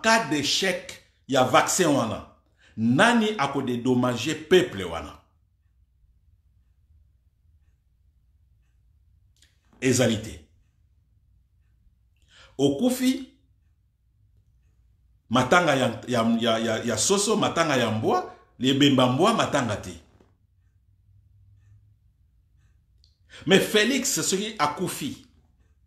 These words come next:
indemnité ezali. Bana Félix oyo bakufi bazali na ba assurance na bango,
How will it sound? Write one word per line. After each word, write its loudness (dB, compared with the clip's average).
indemnité 2
ezali. -4
Bana 4
Félix 0
oyo 2
bakufi -2
bazali -2
na -4
ba 0
assurance -2
na -6
bango, -12